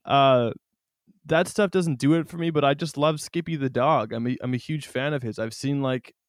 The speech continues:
at least half of his films, so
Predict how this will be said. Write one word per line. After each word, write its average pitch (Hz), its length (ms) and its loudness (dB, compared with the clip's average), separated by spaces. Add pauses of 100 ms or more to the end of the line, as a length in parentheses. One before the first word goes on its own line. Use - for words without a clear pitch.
at 127 120 -2
least 143 440 -2 (380)
half 131 300 -2
of 131 80 -4
his 120 200 0
films, - 460 -2 (140)
so 117 380 -2